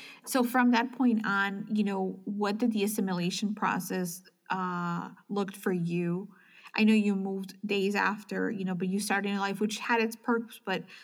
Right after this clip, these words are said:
there's definitely that aftermath of just being unrooted from where you had been for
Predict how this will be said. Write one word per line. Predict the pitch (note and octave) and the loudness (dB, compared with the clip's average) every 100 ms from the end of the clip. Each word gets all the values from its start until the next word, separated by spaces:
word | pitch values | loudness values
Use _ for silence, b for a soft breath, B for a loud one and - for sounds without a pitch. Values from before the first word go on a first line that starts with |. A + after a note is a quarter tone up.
| _ | _
there's | A3 A#3+ | 0 2
definitely | B3 B3 A3 G3+ | 2 4 2 4
that | F#3+ | 2
aftermath | F#3 F#3 G#3+ G3+ F#3+ F#3+ F#3+ | 4 2 0 -2 -2 -2 -2
of | F#3 | -6
just | E3+ F#3 | -4 -4
being | F3+ G3 G3 F#3+ - | -2 -2 -4 -6 -4
unrooted | G3+ F#3+ G3 G3+ G3 | -4 -2 -2 -2 -4
from | - G3 F3+ | -4 -4 -4
where | F#3+ | -4
you | F#3 G3+ | -4 -6
had | G3+ G3 F#3+ | -4 -6 -4
been | G3 F#3+ | -4 -2
for | F#3+ G3 | -4 -8